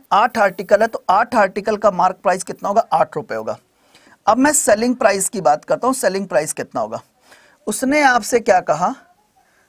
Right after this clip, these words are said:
उसने आपसे कहा कि इन छह आर्टिकल के लिए पे कर दो, यानी छह रुपए अगर आप पे करोगे तो हम ये दो आर्टिकल आपको फ्री देंगे, ये दो आर्टिकल मैं आपको फ्री दूंगा, यानी सेलिंग प्राइस कितना है? छह रुपए।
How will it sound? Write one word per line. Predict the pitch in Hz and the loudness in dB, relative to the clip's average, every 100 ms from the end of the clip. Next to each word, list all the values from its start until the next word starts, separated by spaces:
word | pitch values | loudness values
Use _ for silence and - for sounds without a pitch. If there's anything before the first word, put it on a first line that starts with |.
| _ - | _ -10
उसने | 202 247 277 | -8 -2 2
आपसे | 247 220 240 | 2 0 0
कहा | 226 214 | 2 2
कि | 220 262 - | -2 -18 -10
इन | 277 285 | -10 -8
छह | - 247 240 | -4 2 2
आर्टिकल | 208 208 208 220 | 2 -4 -2 -2
के | 214 | -2
लिए | 214 | -4
पे | 208 - 208 | -2 0 0
कर | 175 139 | 0 -2
दो, | 120 117 _ _ - _ - | -6 -12 _ _ -20 _ 0
यानी | 190 277 | 0 0
छह | 277 - 262 | -2 0 2
रुपए | 285 269 | 0 -2
अगर | 247 240 | 0 4
आप | 240 233 | 2 2
पे | - 233 | -2 -2
करोगे | 233 208 185 214 | 0 0 0 -2
तो | 220 | -2
हम | 233 202 | -2 -2
ये | 185 | -4
दो | 233 226 | -2 2
आर्टिकल | 208 185 196 220 214 | 2 2 -2 0 2
आपको | 170 - | 0 -2
फ्री | 262 285 294 | -6 -4 -4
देंगे, | 254 190 139 117 _ _ _ _ _ _ _ _ _ | -4 -4 -10 -14 _ _ _ _ _ _ _ _ _
ये | 160 247 | -6 -2
दो | 254 | 2
आर्टिकल | 262 233 240 233 254 | 4 4 0 -2 2
मैं | 254 | 2
आपको | 226 - | 2 0
फ्री | 269 240 | -2 -2
दूंगा, | 214 165 151 | -4 -2 -2
यानी | 190 240 | -2 -2
सेलिंग | - 208 233 | 0 0 0
प्राइस | 233 226 233 | 2 0 0
कितना | - - 240 | -6 -2 0
है? | 262 | 0
छह | - 165 | -2 -6
रुपए। | 127 110 104 | -8 -10 -12